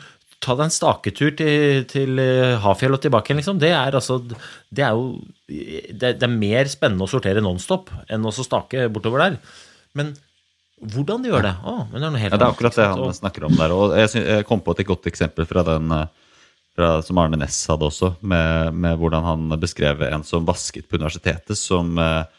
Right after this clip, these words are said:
Speaker 2: som, eh, som, som gjorde den jobben på en så, altså hun gjorde den med så mye verdighet, og skulle gjøre den så godt at, eh, han fikk seg jo en vekker, eh,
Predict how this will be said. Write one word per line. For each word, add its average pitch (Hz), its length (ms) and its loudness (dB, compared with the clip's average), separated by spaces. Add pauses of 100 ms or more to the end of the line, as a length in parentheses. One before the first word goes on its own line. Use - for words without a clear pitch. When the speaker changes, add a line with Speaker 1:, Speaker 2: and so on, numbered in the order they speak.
(220)
Speaker 2:
som, 90 380 -2
eh, 85 240 0
som, 92 240 0 (240)
som 107 180 0
gjorde 90 360 4
den 85 100 2
jobben 80 340 0 (220)
på 92 240 2
en 92 160 0 (640)
så, 90 540 2 (100)
altså 104 240 -2
hun 107 160 -2
gjorde 101 320 2
den 85 80 -4
med 87 80 -4
så - 160 -4
mye 98 160 2
verdighet, 101 640 0
og 92 140 -2
skulle 107 260 0
gjøre 87 300 2
den 90 100 -6
så 92 380 -2 (340)
godt - 400 -2 (240)
at, - 140 -4 (100)
eh, 98 220 4 (240)
han 110 160 0
fikk 104 160 2
seg 87 100 0
jo 92 80 2
en 104 140 0
vekker, - 480 -2 (260)
eh, 101 300 4